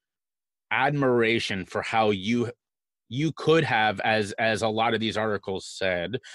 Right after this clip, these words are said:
sort of, you know, uh, done the male thing and, "Oh, I've, I've sinned," I've, you know, all these things we always hear, the, the boilerplate responses. And you haven't done that. In fact, I wanna read a quote here because I love this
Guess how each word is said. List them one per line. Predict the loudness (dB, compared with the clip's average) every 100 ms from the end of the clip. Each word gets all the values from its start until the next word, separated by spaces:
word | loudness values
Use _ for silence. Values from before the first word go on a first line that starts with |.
| -20 -10
sort | 0 2 4
of, | 2 -4 -16 _ _
you | -4
know, | 0 2 2
uh, | 0 2 2 0
done | 0 0 2
the |
male | 0 2 2 2
thing | 2 0 0
and, | 2
"Oh, | 4 6
I've, | 6 4
I've | 2 0 0
sinned," | 0 2 4 4 4
I've, | 2 0
you | 0
know, | 2
all | 4 4
these | 4 2
things | 2 2
we | 4
always | 6 4
hear, | 2 0
the, | 0 -2
the | -2
boilerplate | 2 4 4 2 0 0 0 _
responses. | -10 -10 -6 -4 -4 -4 -8 -10 -16 -16 -12 -4
And | -2
you | 0
haven't | 2 2 0 0
done | 0 2
that. | 2 2
In | 0 0
fact, | 0 2
I |
wanna | 2 2
read | 4 4
a | 2
quote | 2 2 4
here | 4
because | 2 -2 0
I | 0
love | 0 2 0
this | 2 -2